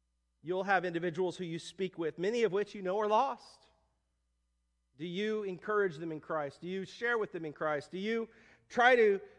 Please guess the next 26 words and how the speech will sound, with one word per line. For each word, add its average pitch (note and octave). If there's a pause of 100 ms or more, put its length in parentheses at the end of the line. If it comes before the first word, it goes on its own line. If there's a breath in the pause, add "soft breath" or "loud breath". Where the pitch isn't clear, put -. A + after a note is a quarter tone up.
(140 loud breath)
uh, D3+ (160)
bring A3
Christ B3
into B3
conversations A#3+
that E3+
they G3+
may A3
have G#3+
questions F#3
and F3
ask A3+
further, B3+
and E3+
you G3+
could G3
have G3+
a, F#3+ (240 loud breath)
a F#3+
gospel B3
conversation B3
with G3+
an G3+
individual G#3
and F3+
testify F3+